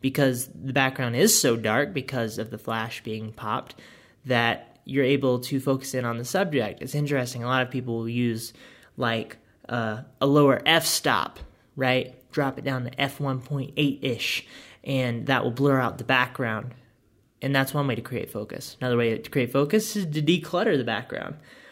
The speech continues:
Well, another way to create focus is to pop a flash in s-, a stranger's face unsuspectingly, and you get this look. And I, I love, I love his work in particular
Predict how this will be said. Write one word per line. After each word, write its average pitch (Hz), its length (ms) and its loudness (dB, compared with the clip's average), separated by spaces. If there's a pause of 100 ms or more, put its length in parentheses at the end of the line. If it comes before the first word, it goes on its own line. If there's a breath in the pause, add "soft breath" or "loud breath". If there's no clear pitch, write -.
(140 loud breath)
Well, 190 100 8
another 240 260 10
way 160 140 10
to 139 80 6
create 127 260 0
focus 131 400 0
is 160 200 -6
to 180 100 -4
pop 202 380 4
a 175 60 4
flash 214 440 4
in 135 220 0
s-, - 200 -10
a - 120 -2
stranger's 151 500 0
face 202 420 0 (280 loud breath)
unsuspectingly, 151 1080 6 (500 loud breath)
and 180 140 8
you 190 60 10
get 180 160 6
this 151 200 2
look. - 260 0 (460 soft breath)
And 151 440 2 (400)
I, 180 400 6 (180)
I 180 120 4
love, 220 520 8 (640)
I 175 120 6
love 220 680 8
his 233 380 6
work 208 340 6
in 180 100 0
particular 156 920 2